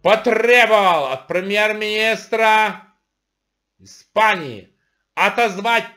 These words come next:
посла Испании из Аргентины после величайшего оскорбления Его Величества, который позволил президент Аргентины Хавьера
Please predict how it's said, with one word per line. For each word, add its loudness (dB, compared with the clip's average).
посла 0
Испании -10
из -18
Аргентины -14
после -2
величайшего 2
оскорбления 0
Его 0
Величества, 0
который -10
позволил -4
президент -12
Аргентины -20
Хавьера -2